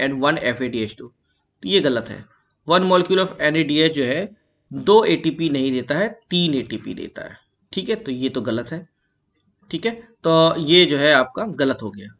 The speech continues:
And एटीपी is synthesized through complex five, तो ये भी ऑप्शन आपका सही है। तो इसमें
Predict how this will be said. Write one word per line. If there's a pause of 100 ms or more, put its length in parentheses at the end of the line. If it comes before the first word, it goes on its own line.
And
एटीपी (120)
is
synthesized
through (100)
complex (100)
five, (680)
तो
ये
भी (180)
ऑप्शन
आपका (120)
सही
है।
तो
इसमें